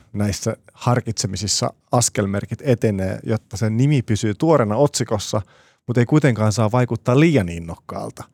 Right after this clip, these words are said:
Esimerkiksi E U-komissaariksi vahvasti tyrkyllä oleva kokoomuksen Henna Virkkunen vastasi alkuviikosta tästä aiheesta kysyttäessä, että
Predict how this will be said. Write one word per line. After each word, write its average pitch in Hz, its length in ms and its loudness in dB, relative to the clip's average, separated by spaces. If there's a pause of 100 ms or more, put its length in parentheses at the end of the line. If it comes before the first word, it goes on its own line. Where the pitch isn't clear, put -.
(720)
Esimerkiksi 117 560 0
E 151 140 6
U-komissaariksi 104 1040 -2
vahvasti 110 440 0
tyrkyllä 110 440 0
oleva 107 300 -2 (100)
kokoomuksen 123 540 -4
Henna 127 320 -2
Virkkunen 107 560 0
vastasi 98 340 -8
alkuviikosta 98 800 -4
tästä 98 280 -4
aiheesta 101 320 -2
kysyttäessä, 110 680 -2
että - 260 -12